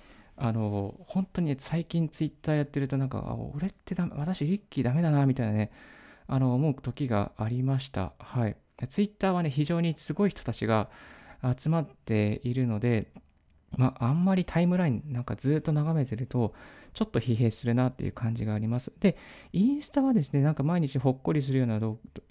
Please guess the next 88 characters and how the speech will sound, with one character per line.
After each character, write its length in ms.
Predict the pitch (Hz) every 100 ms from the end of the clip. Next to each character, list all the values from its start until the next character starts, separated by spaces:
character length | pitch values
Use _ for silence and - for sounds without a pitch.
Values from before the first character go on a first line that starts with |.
| 117
動 200 | 123 123
画 120 | 131
と 120 | 127
か 320 | - 117 110
画 100 | 113
像 160 | 117 110
と 120 | 113
か 120 | -
で 80 | 98
す 120 | -
ね、 140 | 147 143 - - - -
を 140 | 165
毎 200 | 151 165
日 200 | 131 -
ツ 180 | - 127
イ 40 |
ー 40 | 120
ト 140 | 123
し 100 | -
て 80 | 123
い 60 |
く 80 | 113
と、 120 | - -
あ、 80 | 120
ツ 120 | 143
イ 40 |
ー 20 |
ト 80 | 131
っ 20 |
て 60 | -
い 20 |
う 20 |
か 80 | -
ね、 140 | - 104
投 160 | 127
稿 160 | 117 123
し 80 | -
て 80 | 131
い 20 |
く 80 | -
と 220 | 151 113
結 200 | - -
構、 300 | - 107 98
あ 100 | -
の、 200 | 110 101 - - - - - -
え 120 | 120
ー 40 | 113
と、 360 | 113 107 107 -
い 100 | 131
い 40 |
と 160 | - -
思 240 | - 110 107
い 60 |
ま 100 | 107
す。 240 | 113 - - _ - -
え 200 | 113 107
ー 20 |
と、 600 | - 104 101 98 98 98 - - 127
で、 260 | 131 110
毎 200 | 139 190
日 180 | 277 277
投 120 | 247
稿 160 | 226 220
で 80 | 214
き 80 | 208
る 80 | 147
も 100 | 120
の 80 |
で 180 | 107 107 -
投 120 | - 127
稿 140 | 123
し 60 | -
た 80 | 123
方 60 |
が 60 | 104
い 40 |
い 20 |
か 100 | 95
な 120 | 113 113
と 100 | 104
思 100 | 107
っ 20 |
て 160 | -
い 60 | 110
て、 220 | - 202
自 120 | 139
分 200 | 135 135
も 180 | 135 131